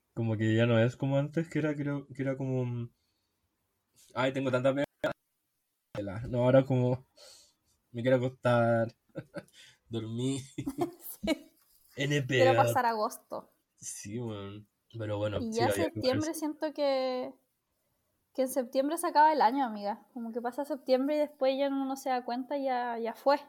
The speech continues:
Speaker 1: Es que, es que empiezan, espera un poquito, que voy a, voy a cambiar de idea, voy a hablar de otro libro, espera un poco.
Speaker 2: <laughs> Y así es como Gerardo abandona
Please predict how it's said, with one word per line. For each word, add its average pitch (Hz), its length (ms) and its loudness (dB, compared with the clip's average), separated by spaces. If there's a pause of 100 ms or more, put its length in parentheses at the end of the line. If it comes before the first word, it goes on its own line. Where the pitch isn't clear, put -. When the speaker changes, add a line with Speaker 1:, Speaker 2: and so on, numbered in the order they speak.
Speaker 1:
Es 120 100 -4
que, 131 240 0 (1040)
es 143 120 -6
que 131 100 -8
empiezan, 139 520 -4 (180)
espera 143 220 -4
un 143 80 -6
poquito, 131 220 0
que 123 100 0
voy 127 80 4
a, 131 40 -6 (200)
voy 127 280 -2
a 127 140 -2
cambiar 127 280 -2
de 131 120 0
idea, 143 120 4
voy 147 100 2
a 135 60 6
hablar 127 180 6
de 120 80 0
otro 127 160 2
libro, 117 220 -4
espera 110 180 -4
un 113 60 -8
poco. - 280 -20
Speaker 2:
<laughs> - 2750 -14 (2000)
Y 226 140 -10
así 214 180 -10
es 233 100 -10
como 226 240 -6
Gerardo 240 840 -2
abandona 214 760 -12